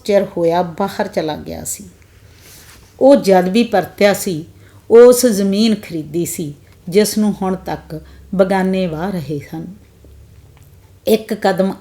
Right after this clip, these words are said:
ਅੰਦਰ ਵੱਲ, ਇੱਕ ਬਾਹਰ ਵੱਲ। ਜਸਜੀਤ ਨੂੰ ਜਿਵੇਂ ਮਾਂ ਦੇ ਲਫ਼ਜ਼ਾਂ 'ਤੇ ਯਕੀਨ ਜਿਹਾ ਨਹੀਂ ਆਇਆ।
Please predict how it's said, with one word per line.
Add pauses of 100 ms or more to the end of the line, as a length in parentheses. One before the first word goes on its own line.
ਅੰਦਰ
ਵੱਲ, (560)
ਇੱਕ
ਬਾਹਰ
ਵੱਲ। (460)
ਜਸਜੀਤ
ਨੂੰ
ਜਿਵੇਂ
ਮਾਂ
ਦੇ
ਲਫ਼ਜ਼ਾਂ
'ਤੇ
ਯਕੀਨ
ਜਿਹਾ
ਨਹੀਂ
ਆਇਆ।